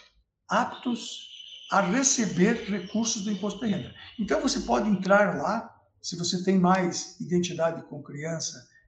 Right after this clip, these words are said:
e adolescente, ou você tem mais identidade com pessoas com deficiência, ou com, com crianças com deficiências, ou com idosos, e você vai ver os projetos das entidades lá.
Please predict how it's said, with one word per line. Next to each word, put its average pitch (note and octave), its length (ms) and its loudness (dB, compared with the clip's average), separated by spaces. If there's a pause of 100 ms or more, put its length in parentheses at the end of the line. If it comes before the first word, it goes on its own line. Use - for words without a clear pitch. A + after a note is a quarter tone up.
e D3+ 80 -10
adolescente, D3+ 760 -2
ou C#3 60 -10
você F3 220 -10
tem D#3+ 120 -8
mais D#3+ 220 -4
identidade D3 680 -4 (300)
com D3+ 100 -14
pessoas D#3+ 440 -6
com D3 120 -12
deficiência, E3+ 800 -4 (400)
ou F#3 460 6 (320)
com, F3 400 2 (240)
com E3+ 160 0
crianças F#3 560 4
com D#3+ 140 -10
deficiências, E3 640 -2
ou F3+ 200 4
com D#3+ 120 -6
idosos, D3 600 -2 (720)
e F#3 60 -2
você A3 180 0
vai A3+ 200 6
ver A3 160 4
os A#3 100 0
projetos G#3+ 640 -2
das D#3 140 -4
entidades C#3+ 520 -6
lá. A#2+ 260 -12